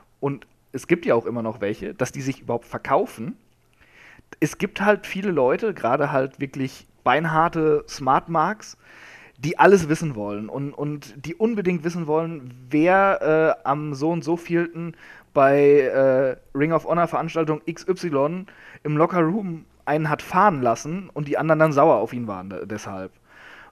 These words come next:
Und ja, äh, Berechtigung teilweise, dass es sie gibt, äh, ist wirtschaftlich gesehen wahrscheinlich, äh, für einige Firmen gut, dass es sie gibt, weil so kann man relativ billig Kohle machen,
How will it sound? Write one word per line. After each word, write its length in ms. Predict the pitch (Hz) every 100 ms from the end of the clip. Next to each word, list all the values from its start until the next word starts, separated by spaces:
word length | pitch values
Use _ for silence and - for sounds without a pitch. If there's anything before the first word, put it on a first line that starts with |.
| _
Und 460 | 156 147 160 160 - _ - - - -
ja, 380 | 143 143 170 143
äh, 180 | 139 131 - - - - - _ - - - _
Berechtigung 840 | 156 139 185 - 175 175 175 165 -
teilweise, 840 | - 185 214 185 185 180 180 170
dass 200 | 165 156
es 120 | 151
sie 120 | 156
gibt, 500 | 139 147 147 - -
äh, 320 | - 120 117 -
ist 340 | - - - 90 - - - - _ - 135
wirtschaftlich 540 | 147 185 180 - 160
gesehen 340 | - 143 151 147
wahrscheinlich, 640 | 135 143 139 135 - - 90
äh, 280 | 127 120 120 _ - _ _
für 440 | - 139 131 131 -
einige 320 | 135 139 135
Firmen 400 | - 151 135 135
gut, 240 | 190 220
dass 120 | 196 180
es 120 | 180
sie 100 | 175
gibt, 360 | 147 185 - 131
weil 100 | 127
so 80 |
kann 160 | 127 143
man 120 | 131
relativ 360 | 135 135 139 -
billig 260 | 135 131
Kohle 280 | - 170 175
machen, 400 | 156 151 160 156